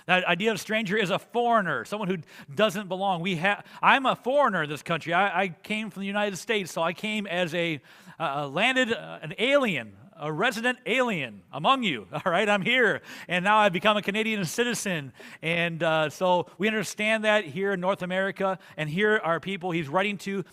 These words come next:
who are not living in their hometown. They're not living in their home place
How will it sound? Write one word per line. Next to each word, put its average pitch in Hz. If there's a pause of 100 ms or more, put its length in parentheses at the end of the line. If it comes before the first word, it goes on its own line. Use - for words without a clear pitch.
(120)
who 175
are 180
not 190
living 208
in 190
their 185
hometown. 165
They're 143
not 175
living 202
in 180
their 170
home 165
place 165